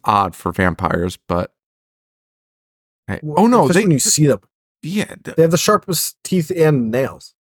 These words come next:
Speaker 1: Yeah, and they also, there's other scenes where vampires are just going on a stabbing spree, and I, I, I just realized that. Mark Boone Junior shows up. He's the, uh, local grease monkey beau,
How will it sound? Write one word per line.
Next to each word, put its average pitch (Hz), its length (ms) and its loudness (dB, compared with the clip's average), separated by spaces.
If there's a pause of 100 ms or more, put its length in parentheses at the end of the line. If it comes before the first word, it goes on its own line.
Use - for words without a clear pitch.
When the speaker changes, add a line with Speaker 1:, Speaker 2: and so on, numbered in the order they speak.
(260)
Speaker 1:
Yeah, 220 200 0
and 170 120 4
they 196 80 4
also, 196 480 0
there's 190 280 0
other 208 280 0
scenes 151 280 0
where 131 120 2
vampires 131 480 2
are 117 60 2
just 113 200 -2
going 117 220 2
on 107 120 2
a 90 60 -6
stabbing 98 600 -4
spree, - 400 -10
and 104 100 -4
I, 110 180 0
I, 117 240 0 (140)
I 120 220 -4 (160)
just - 240 -8
realized 107 340 -4
that. - 160 -12 (800)
Mark 147 300 2
Boone 143 200 4
Junior 127 300 4
shows 123 320 2
up. 120 260 2
He's 113 260 0
the, 113 240 2
uh, 104 240 2
local 107 360 0
grease 98 380 -2
monkey 101 320 0
beau, 104 460 2